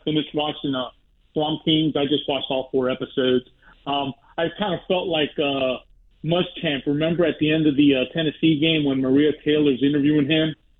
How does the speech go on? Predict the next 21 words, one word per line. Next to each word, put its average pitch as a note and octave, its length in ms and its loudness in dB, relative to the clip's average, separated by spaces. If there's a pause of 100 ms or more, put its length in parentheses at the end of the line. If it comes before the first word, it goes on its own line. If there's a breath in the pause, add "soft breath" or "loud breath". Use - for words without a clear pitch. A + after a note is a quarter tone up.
(180)
on, C#3 400 0
uh, B2+ 480 0 (180)
on C3+ 280 -2
the B2 140 -2
field, D#3 320 4
and C#3 120 0
he C3+ 160 0
says, C#3+ 180 0
"I'm, C#3 120 -2 (280 soft breath)
I'm D#3 160 -2
glad G3+ 240 0
to E3+ 140 -10
see F#3+ 120 4
all F#3+ 160 0
these F3+ 220 -2
people D#3 220 2
going E3 260 0
home D#3+ 260 -2
disappointed." D#3+ 720 -2 (300)
Remember F3+ 320 0
that? G3 300 -2